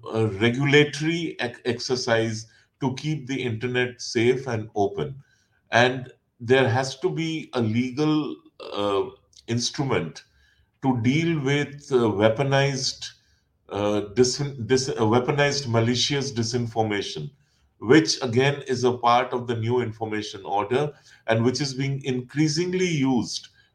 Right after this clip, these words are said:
to target, uh, countries, target, uh, governments, and target individuals. So, uh,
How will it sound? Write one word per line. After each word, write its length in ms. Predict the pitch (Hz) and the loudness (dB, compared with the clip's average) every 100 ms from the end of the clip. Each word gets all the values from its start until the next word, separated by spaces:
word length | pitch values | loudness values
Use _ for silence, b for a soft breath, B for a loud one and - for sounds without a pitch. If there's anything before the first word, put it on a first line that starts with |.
| - | 4
to 180 | 127 123 | 4 8
target, 640 | 117 120 127 143 143 - 127 | 6 6 4 0 0 -8 -4
uh, 220 | 107 107 104 | 0 0 -2
countries, 640 | 113 117 117 147 147 - | 0 0 -2 -6 -4 -6
target, 680 | - 110 107 107 123 120 - | -2 2 2 4 2 0 -8
uh, 180 | - 95 85 | -6 -6 0
governments, 640 | 101 120 123 143 139 127 | 2 4 2 -2 -4 -6
and 160 | 110 110 | -6 0
target 420 | 104 107 120 - | 0 0 -4 -6
individuals. 920 | - 104 104 113 117 92 76 71 - - b b b _ | -10 -8 -4 -2 -4 -2 -4 -4 -12 -16 b b b _
So, 480 | - 165 165 165 - _ - _ | -2 2 2 -2 -14 _ -20 _
uh, 240 | - - | -20 -14